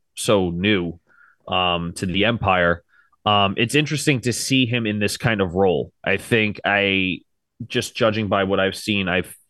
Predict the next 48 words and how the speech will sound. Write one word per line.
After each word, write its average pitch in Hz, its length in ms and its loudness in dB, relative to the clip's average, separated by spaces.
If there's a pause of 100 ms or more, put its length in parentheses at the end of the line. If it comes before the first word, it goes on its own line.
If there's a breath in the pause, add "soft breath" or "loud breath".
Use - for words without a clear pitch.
(120)
feel 110 220 4
like 95 300 2
Bail 104 160 4
Organa 101 360 2
was 92 160 -4
more 98 280 2
of, 90 200 0
"Let's 95 220 0
put - 220 -2
action 98 440 0
to 123 200 4
it, 117 100 2
not 92 220 -2
just - 180 -8
have 92 140 0
information." 92 560 -4
And 107 100 -2
this 107 120 -2
was 104 140 -2
more 107 140 4
just 98 180 -4
like, 95 160 2
Hey, 156 200 2
you 123 120 2
better 123 160 6
watch 110 220 4
out. 95 180 4
I'm 104 60 4
not 165 100 4
gonna 107 120 2
do 127 160 6
anything, 87 420 0 (380 soft breath)
but 101 280 2
you 120 120 2
better 139 160 6
<laughs> - 0 -
watch 143 320 2
out. 101 400 2
Uh, 98 400 4
you 107 100 2
know, 90 220 0
things 110 260 0
are 98 100 2
happening 87 400 -2
that 87 120 -2
you 69 80 -4
shouldn't, 90 300 -2
like, 85 280 0